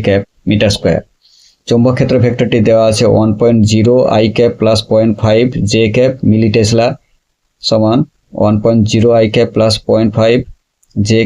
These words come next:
ক্যাপ into ten power minus three টেসলা। অতএব কুণ্ডলীর সাথে জড়িত ফ্লাক্স হবে phi সমান B ডট A।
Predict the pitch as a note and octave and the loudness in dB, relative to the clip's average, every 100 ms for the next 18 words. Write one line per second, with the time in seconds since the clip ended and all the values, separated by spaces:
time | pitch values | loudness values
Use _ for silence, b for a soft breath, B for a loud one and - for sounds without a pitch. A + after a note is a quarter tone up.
0 | A2 A#2+ B2 - A2 G#2+ G#2+ A2 A2+ A2+ | 0 -2 -2 -2 0 0 0 0 2 2
1 | A2 A2+ A2 - B2 B2 A2 G#2 E2+ - | 2 0 -2 -2 -2 0 0 0 -2 -4
2 | - - b b _ - G#2+ A#2+ A2 - | -10 -20 b b _ -4 0 0 0 0
3 | A2+ A#2+ B2 B2 A#2+ A2 A2+ A2+ A#2 - | 0 2 0 0 0 2 2 0 -2 -2
4 | A2+ G#2+ A2+ A#2 B2 - A2 A2+ A2+ A2+ | -2 0 0 2 2 0 0 0 0 0
5 | C#3+ E3+ _ _ - G#2 A#2+ A2 A#2 G#2+ | 0 -2 _ _ -4 0 2 2 2 2
6 | G#2 | 2